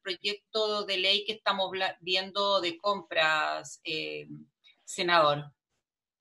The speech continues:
Al respecto tengo que decir que según el artículo treinta y cinco de la ley, del estatuto del ministerio, la ley veinte mil cuatrocientos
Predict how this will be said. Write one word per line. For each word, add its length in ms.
Al 140
respecto 480
tengo 300
que 160
decir 500
que 100
según 340
el 120
artículo 800
treinta 260
y 60
cinco 440
de 100
la 120
ley, 380
del 160
estatuto 920
del 180
ministerio, 600
la 160
ley 200
veinte 380
mil 420
cuatrocientos 480